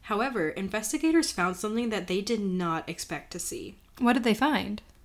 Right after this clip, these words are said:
Speaker 1: A large amount of sedatives were found in the victim's system. But these weren't just any sedatives. The drugs found in her system were chlorpromazine, which is an antipsychotic medication used to treat schizophrenia.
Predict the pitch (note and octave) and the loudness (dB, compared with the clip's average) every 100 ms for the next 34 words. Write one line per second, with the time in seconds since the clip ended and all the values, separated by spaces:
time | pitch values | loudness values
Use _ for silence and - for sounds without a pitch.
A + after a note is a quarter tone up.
0 | - - A3 G3+ F#3+ B3+ C#4+ A3 F3 F#3+ | -6 0 2 2 2 2 2 2 2 0
1 | F#3+ E3+ E3 F3 G#3 A3+ - G3 F#3 F#3 | -2 -2 -2 -2 0 -2 -2 -2 -2 -2
2 | G3 G3 G#3 - F#3+ F#3+ F3+ F3 E3+ E3+ | -2 0 -2 -4 -2 -2 -2 -4 -4 -4
3 | E3 - D#3+ - B2+ - - - G3+ A3+ | -4 -6 -6 -6 -8 -14 -12 -6 -2 2
4 | C#4+ C#4+ G#3+ G3 - G3+ F#3+ - F3 F3 | 0 0 0 0 0 -2 -2 -2 -2 -2
5 | G3+ - A3 B3 C4+ C#4+ C#4+ - - - | -2 -4 -2 -2 -2 -4 -6 -12 -10 -6
6 | G3+ - A#3 C#4 - F#3+ G3 G#3 F3 F#3 | -4 0 0 0 0 2 2 0 -2 -2
7 | G3+ G3 - E3 - G#3 G#3 F#3 F3+ - | -2 -2 -2 -2 -2 -2 -2 -2 -4 0
8 | G#3+ G3 - G#3 G3+ E3+ - - - - | 2 2 0 -2 0 -2 -6 -12 -16 -12
9 | - G#3 A3 G#3+ E3+ - G#3+ B3 C#4 C#4 | -6 -2 0 0 -2 -2 -2 0 -2 0
10 | A#3 G#3+ - F#3+ F3+ F3+ E3+ E3+ E3+ E3+ | -2 -2 -2 -2 -2 -2 -4 -2 -2 -2
11 | F3+ F3 F#3 G3 A#3 - G3+ - - - | -2 -2 -2 -2 -6 -4 -4 -4 -6 -6
12 | E3+ - E3+ D3 - | -6 -6 -6 -6 -12